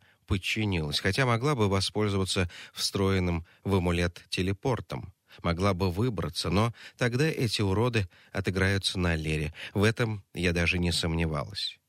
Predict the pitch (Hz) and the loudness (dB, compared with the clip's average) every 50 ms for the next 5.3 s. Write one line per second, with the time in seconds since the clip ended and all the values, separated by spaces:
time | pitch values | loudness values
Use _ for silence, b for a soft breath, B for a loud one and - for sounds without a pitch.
0 | _ _ _ 147 170 165 - - 113 98 90 87 82 - - - 90 78 76 65 | _ _ _ 0 0 0 0 -2 -2 0 0 0 -2 -4 -6 -6 -6 -6 -6 -6
1 | - - - - - - _ _ B B B B 104 98 92 85 85 92 107 117 | -8 -10 -12 -14 -18 -20 _ _ B B B B 2 2 4 2 2 0 0 0
2 | 110 101 98 - - B B B B 101 101 92 87 - - 90 85 85 - 95 | 0 -2 -2 -4 -8 B B B B 0 2 2 2 0 0 0 -2 0 0 -2
3 | 92 - - 87 80 82 80 - - - 87 82 - - 101 87 - - - - | -2 -2 -2 -2 0 0 -2 -2 -2 -4 -4 -2 -2 -2 -2 -2 -2 -4 -4 -2
4 | 92 87 80 78 - - 85 80 82 - - 85 80 80 76 76 85 82 80 78 | -2 -2 0 -2 -2 -2 -2 -2 -4 -2 -2 -2 -2 -2 -2 -2 -2 -2 0 -2
5 | 76 78 - - - - | -4 -6 -8 -12 -14 -14